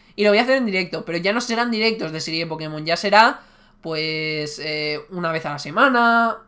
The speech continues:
dos veces como mucho, pero eso, serie de jugando el postgame. No sería una serie de Pokémon, sería el postgame del Pokémon Luna y sería eso, eh, pues un directo jugando a, al Pokémon Luna,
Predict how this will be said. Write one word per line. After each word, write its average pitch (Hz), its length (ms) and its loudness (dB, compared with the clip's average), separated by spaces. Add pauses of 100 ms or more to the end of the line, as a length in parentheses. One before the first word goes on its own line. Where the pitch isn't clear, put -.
(580)
dos 170 220 -6
veces 190 340 0
como 147 180 -6
mucho, 233 760 4
pero 202 160 2
eso, 151 400 -2 (260)
serie 220 400 0
de 202 140 4
jugando 185 320 0
el 190 80 -2
postgame. 151 400 -6 (380)
No 170 240 -4
sería 202 240 2
una 196 120 2
serie 196 220 -2
de 185 80 0
Pokémon, 180 340 -8
sería 175 240 0
el 202 120 4
postgame 202 340 0
del 202 160 0
Pokémon 196 320 0
Luna 254 320 2 (340)
y 202 100 -6
sería 226 380 6
eso, 220 340 4
eh, 170 640 -2
pues 170 260 -10
un 214 160 -2
directo 247 580 6 (260)
jugando 233 500 6
a, 185 680 6
al 180 120 4
Pokémon 220 360 0
Luna, 190 320 -2